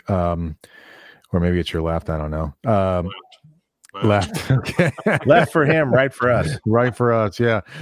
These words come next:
Speaker 1: Uh, so you stripped, you stripped off the, the Tolex. Um, and I, we've, I know we've had this discussion that, you know, Ed did that as well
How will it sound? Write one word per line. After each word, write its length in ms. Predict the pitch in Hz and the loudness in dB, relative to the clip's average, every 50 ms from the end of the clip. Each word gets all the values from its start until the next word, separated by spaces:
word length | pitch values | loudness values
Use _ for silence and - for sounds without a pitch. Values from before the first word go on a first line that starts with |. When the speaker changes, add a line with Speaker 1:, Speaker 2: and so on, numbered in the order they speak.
| - - - | -10 -6 -2
Speaker 1:
Uh, 460 | 113 113 110 107 107 104 101 101 98 | 0 0 2 2 2 2 2 0 0
so 220 | 92 - - 123 120 | -2 -2 0 0 0
you 120 | 113 113 | 0 -2
stripped, 340 | - - - 143 135 - _ - | -2 -2 -2 -2 -2 -2 _ -6
you 140 | 135 131 113 | -2 -2 -2
stripped 340 | - - - 135 - - 131 | -2 0 0 0 0 2 2
off 220 | 120 113 107 - | 2 2 0 0
the, 320 | 104 95 101 101 98 95 | -2 -2 0 2 2 0
the 100 | 85 98 | 0 -2
Tolex. 760 | - - 127 120 110 101 95 87 85 82 - - - - - - _ _ - 110 | -2 0 0 0 2 2 0 0 -2 -2 -4 -6 -6 -6 -6 -8 _ _ -2 0
Um, 580 | 98 92 92 90 87 85 85 85 82 82 - - _ _ _ - | 0 2 2 0 0 0 -2 -4 -4 -4 -6 -10 _ _ _ 0
and 100 | 107 107 | 2 2
I, 80 | 107 | 2
we've, 240 | 110 117 120 107 - | 2 2 0 -2 -2
I 120 | - 120 | -2 0
know 120 | 117 123 120 | 0 2 2
we've 160 | 117 113 95 | 2 0 2
had 200 | 98 107 107 92 | 2 2 0 0
this 160 | 98 90 - | -2 -4 -4
discussion 540 | - 92 - - - 104 95 - - 95 90 | -4 -6 -4 0 0 0 0 0 -2 -2 0
that, 160 | 90 87 82 - | 0 -2 -2 -4
you 100 | - 113 | -4 -2
know, 140 | 95 87 85 | -2 -2 -2
Ed 400 | - 110 107 107 101 90 85 85 _ _ _ _ _ _ - 107 | 0 0 0 2 0 0 -4 -8 _ _ _ _ _ _ -4 0
did 220 | 101 101 85 78 | 0 0 0 0
that 280 | 92 90 85 82 85 - _ _ _ _ _ - - | 0 -2 -2 -2 -6 -10 _ _ _ _ _ -6 -4
as 200 | 98 90 82 92 | -2 -2 0 0
well 480 | 92 87 82 78 80 85 80 80 - | 0 0 0 0 -2 -4 -4 -8 -12